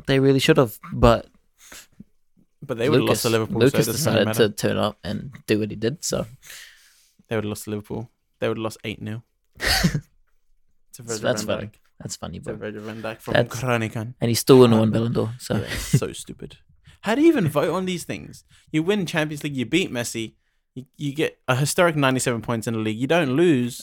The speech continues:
Speaker 1: It's
Speaker 2: or you
Speaker 1: not,
Speaker 2: lose
Speaker 1: it's not
Speaker 2: one
Speaker 1: historic
Speaker 2: game.
Speaker 1: ninety-seven 'cause someone <laughs> else got more.
Speaker 2: And, like, you lose one game.
Speaker 1: It's a, it's a historic
Speaker 2: You get
Speaker 1: second place.
Speaker 2: You get more points than Barcelona did.
Speaker 1: Yep.
Speaker 2: You win more games than Barcelona did.
Speaker 1: Mm-hmm.
Speaker 2: You're the best defensive team in all of Europe.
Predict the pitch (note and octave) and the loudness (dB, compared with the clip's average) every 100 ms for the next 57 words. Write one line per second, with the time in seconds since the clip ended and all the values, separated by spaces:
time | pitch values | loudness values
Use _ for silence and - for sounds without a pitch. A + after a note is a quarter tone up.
0 | - C#3+ D3+ F3 E3+ C#3 D#3+ E3 E3 D#3+ | -2 6 8 8 6 6 6 6 6 8
1 | D#3+ D3+ C3 B2+ B2 D3 A#2 G#2+ A#2+ - | 8 8 2 0 2 2 2 -2 2 4
2 | D3 D#3+ C#3+ D3+ D3 - - C#3+ D3+ E3 | 6 6 6 6 4 2 4 4 2 2
3 | D3 B2+ - - - _ - C3+ - B2+ | 2 2 -2 -6 -20 _ -8 -6 -6 -6
4 | C#3+ D3+ F3+ D#3+ E3+ F3+ F3 F3+ D#3+ A2+ | -2 0 2 2 2 2 2 0 0 0
5 | A2+ C#3+ - - _ - C3+ D3 F3 E3 | -6 -10 -16 -20 _ -6 4 4 6 2
6 | - D#3 E3 D#3+ - E3+ E3+ D3+ D3 E3+ | 4 6 6 4 4 8 8 6 6 6
7 | E3 D3+ D#3 B2+ - D3+ D3 C#3+ D#3+ F#3 | 6 6 4 4 -2 -4 -2 0 2 2
8 | F3 F#3 D#3+ - C#3 B2+ A#2+ B2 B2+ A#2+ | 0 -4 -4 -4 -4 0 2 2 2 -2
9 | A#2+ G#2+ G#2+ A#2+ _ _ _ _ _ A#2+ | -2 -4 -6 -8 _ _ _ _ _ -6
10 | - - _ - B2 D#3 E3 D3 B2+ A#2+ | -6 -10 _ -10 -2 0 2 2 2 2
11 | A2+ G#2+ A2 G#2 - G#2 G2+ G#2+ G#2+ _ | 0 -2 0 0 0 -2 -2 -8 -10 _
12 | _ - B2 - D#3+ - _ _ _ _ | _ -8 -8 -6 -8 -10 _ _ _ _
13 | _ _ _ _ - D3+ B2 D#3 D#3 C#3+ | _ _ _ _ -8 -6 0 0 0 -4
14 | - C3+ - A2+ C3 A#2+ - A#2 - B2+ | -2 -4 -4 -6 -4 -4 -6 -8 -2 0
15 | A2 A2 B2 - | 0 -2 -2 -2